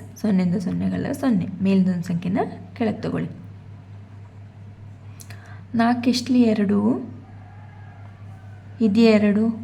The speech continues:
ನಾಲ್ಕರ ಮಗ್ಗಿಯಲ್ಲಿ ಇಲ್ಲ. ನಾಲ್ಕು ದೊಡ್ಡ ಸಂಖ್ಯೆ, ಎರಡು ಚಿಕ್ಕ ಸಂಖ್ಯೆ. ಆಗೇನು ಮಾಡ್ತೀರಾ? ಮೇಲೊಂದು ಸೊನ್ನೆ, ಕೆಳಗೊಂದು ಸೊನ್ನೆ ಹಾಕಿ. ಮೈನಸ್ ಎರಡರಿಂದ ಸೊನ್ನೆ ಕಳೆದಾಗ ಎಷ್ಟು? ಎರಡು. ಮೇಲೊಂದು ಸಂಖ್ಯೆನ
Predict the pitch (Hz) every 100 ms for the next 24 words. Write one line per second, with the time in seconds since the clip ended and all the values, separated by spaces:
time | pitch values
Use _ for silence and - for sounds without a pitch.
0 | - 202 196 208 202 196 185 196 240 247
1 | - 226 190 190 - - - - - 180
2 | 175 190 175 156 185 190 175 - 180 339
3 | - - 196 190 175 214 - - - -
4 | 214 190 165 - - - 180 175 175 170
5 | 180 202 359 - - - - - 185 185
6 | 180 180 170 - 165 202 453 - - -
7 | - - - - 262 247 196 190 - 170
8 | 170 165 - - - - - - - -
9 | - - - - 185 175 170 180 330 -
10 | - - 208 190 202 190 190 196 190 196
11 | 185 185 185 - - 226 440 - - -
12 | 170 175 165 - - - - - - -
13 | 190 190 185 185 - 185 170 202